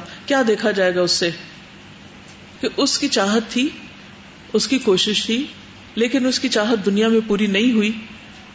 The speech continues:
تو ایسے میں اللہ نے کیا وعدہ کر رکھا ہے؟ اس کی دعاؤں کا اجر، اس کی تڑپ کا اجر، اور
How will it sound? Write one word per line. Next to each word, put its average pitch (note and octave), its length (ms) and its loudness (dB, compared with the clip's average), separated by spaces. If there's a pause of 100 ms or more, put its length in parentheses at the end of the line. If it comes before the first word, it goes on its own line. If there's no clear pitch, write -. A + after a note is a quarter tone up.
(100)
تو - 120 -2
ایسے A#3 280 2
میں B3+ 80 2
اللہ A3+ 200 4
نے A#3 80 2
کیا A#3 160 2
وعدہ G3 320 2
کر F#3 140 0
رکھا F3 220 -4
ہے؟ F3 60 -4 (1500)
اس F#3+ 140 0
کی G#3+ 120 0
دعاؤں F#3+ 360 2
کا G3+ 180 2
اجر، D#3+ 220 0 (680)
اس G3 140 -2
کی A3 100 0
تڑپ A3 380 0
کا F#3+ 140 2
اجر، F3 220 0 (840)
اور A#3 260 2